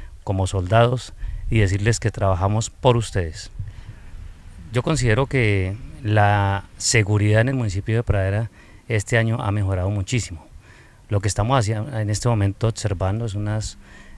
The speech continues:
eh, acciones dementes por parte de los terroristas de la columna móvil Gabriel Galvis de las farc, que mediante el terrorismo, de una forma cobarde, atacando a los niños, atacando a la población,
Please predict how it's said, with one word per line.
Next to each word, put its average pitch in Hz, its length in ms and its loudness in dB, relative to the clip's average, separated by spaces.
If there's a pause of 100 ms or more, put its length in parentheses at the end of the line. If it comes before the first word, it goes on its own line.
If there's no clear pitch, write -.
(100)
eh, 87 300 -6
acciones 107 480 0
dementes 92 720 -2 (560)
por 90 160 -4
parte 101 360 2
de 107 40 4
los 101 180 -2
terroristas 95 480 2
de 107 80 4
la 92 120 0
columna 98 400 0
móvil 101 260 2
Gabriel 90 300 -2
Galvis 98 260 0
de 95 80 0
las 87 160 -4
farc, 90 280 -4 (640)
que 101 120 4
mediante 98 320 4
el 98 120 4
terrorismo, 107 560 6
de 98 80 2
una 110 120 2
forma 117 300 0
cobarde, 98 640 6
atacando 95 500 0
a 107 40 0
los 95 180 -2
niños, 104 380 2
atacando 95 420 -2
a 107 40 2
la 104 80 4
población, 95 580 -2